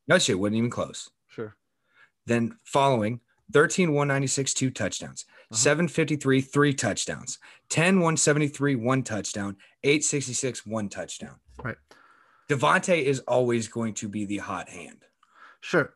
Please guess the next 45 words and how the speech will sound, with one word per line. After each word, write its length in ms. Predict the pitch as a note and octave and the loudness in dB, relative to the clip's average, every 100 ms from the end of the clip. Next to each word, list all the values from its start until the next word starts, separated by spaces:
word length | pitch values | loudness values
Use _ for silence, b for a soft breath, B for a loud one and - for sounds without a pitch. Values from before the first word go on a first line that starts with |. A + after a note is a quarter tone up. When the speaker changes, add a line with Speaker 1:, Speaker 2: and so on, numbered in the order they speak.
| - | -6
Speaker 2:
Uh, 100 | D3 | 0
well, 200 | D#3 D#3+ | 2 2
my 200 | D#3+ E3+ | 4 4
point 320 | D3+ A#3+ G#3 | 6 4 6
I'm 140 | F3 C#3+ | 4 4
trying 180 | E3 | 2
to 80 | C#3+ | 4
say 140 | D#3 C3+ | 2 2
is 120 | A#2+ | 2
that 140 | C3+ | 0
the 80 | B2+ | 0
Packers 520 | C3 F3 E3+ D#3 - C3+ - | 2 4 4 2 0 -4 2
don't 220 | C#3 B2+ | 4 2
distribute 600 | A#2 - - C#3+ B2 B2 | -2 -4 2 2 2 0
the 80 | A#2+ | -4
ball 400 | - A#2+ A2+ G#2 | -2 0 2 0
as 160 | A2+ G#2+ | -2 -2
much 240 | A#2+ - | -2 -2
as 180 | A#2 A2 | -4 -2
you 80 | A2+ | -4
might 220 | A2 G2 | -4 -6
think 260 | - G#2+ | -6 -6
they, 140 | - G#2 - | -6 -8 -10
they 140 | A#2 A#2 | -12 -12
would. 260 | G#2+ - - - b b b | -12 -16 -18 -20 b b b
You 80 | B2 | 0
know, 220 | B2 A#2 B B B B | 2 0 B B B B
uh, 260 | C#3 C3 B2+ - - | 4 4 2 -4 0
for, 360 | F#3 F3 D#3+ | 6 6 6
for 160 | - F3 | 4 4
example, 520 | C#3 C#3 C3+ C3 C3 | 6 4 4 2 2
you, 140 | C3 | 2
you 420 | B2 C3 C3 C3 C#3+ | 2 -2 -4 0 4
got 160 | D#3+ | 6
a 60 | D3 | 6
guy 180 | C3 C3+ | 4 4
like 200 | B2 A2+ | 4 2
Matt 220 | B2+ A#2+ | 2 2
Stafford 480 | - B2 A#2+ A#2 A#2 | 2 2 2 0 2
who 100 | B2+ | 2
is 140 | A#2 | 2
going 180 | - C3 | 2 2
to 180 | - B2 | 2 4
literally 520 | C3 C#3 C#3 B2+ B2 | 6 8 6 6 4
give 240 | A#2+ C3 | 2 0